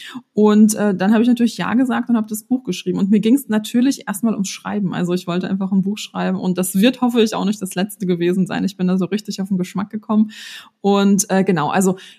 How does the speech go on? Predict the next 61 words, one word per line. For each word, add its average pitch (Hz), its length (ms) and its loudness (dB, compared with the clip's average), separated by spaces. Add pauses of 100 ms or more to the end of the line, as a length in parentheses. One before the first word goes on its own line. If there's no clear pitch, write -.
(240)
mir 185 120 4
ging's, 277 220 -2
glaub 220 180 0
ich, 226 220 -2
in 208 80 0
erster 208 260 -2
Linie 202 220 2
ums 190 180 0
Schreiben, 196 340 -2
aber 190 160 -2
das 208 120 -4
ist 254 120 -4
natürlich, 233 560 0 (100)
ähm, 190 460 0
der 202 180 -2
Gedanke 214 380 0
dahinter 175 380 0
oder 170 140 -2
die 165 140 -4
Hoffnung, 170 420 -4
dass 170 160 -4
dann 180 140 -4
Leute, 180 340 -2
die 202 100 0
das 180 200 -4
Buch 196 280 -8
lesen, 220 520 2 (440)
ähm, 190 480 0
dann 185 280 -4 (460)
auf 196 160 -4
mich 208 160 2
aufmerksam 214 540 0
werden 214 220 2
und 185 80 0
dann 190 120 0
quasi 196 360 -2
auch 185 360 -4 (140)
weitere 226 420 0
Schritte 202 300 -4
mit 180 220 -2
mir 170 100 -2
gehen 196 320 -2
wollen. - 260 -6
Das 185 200 -10
wäre 180 140 -6
natürlich 180 360 -6
sehr - 120 -10
schön, 254 220 -2
aber 170 200 -4
es - 160 -4
muss 247 180 6
sich, 240 160 -2
wie 208 80 0
gesagt, 185 320 -4
erst - 240 -12
zeigen, 190 320 -2
weil 165 160 -2
es 175 120 -8
grad - 240 -8
frisch - 260 -8
draußen - 400 -8